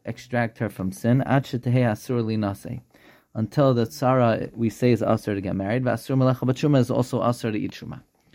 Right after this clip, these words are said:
Mishnah Daled.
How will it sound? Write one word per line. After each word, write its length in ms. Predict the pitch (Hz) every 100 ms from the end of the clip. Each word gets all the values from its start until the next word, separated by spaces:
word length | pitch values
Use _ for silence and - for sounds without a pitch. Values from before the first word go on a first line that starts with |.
| - _ _ _ _ _ _ _ _ _ _ _ - _
Mishnah 400 | 147 156 - 147
Daled. 340 | 123 110 95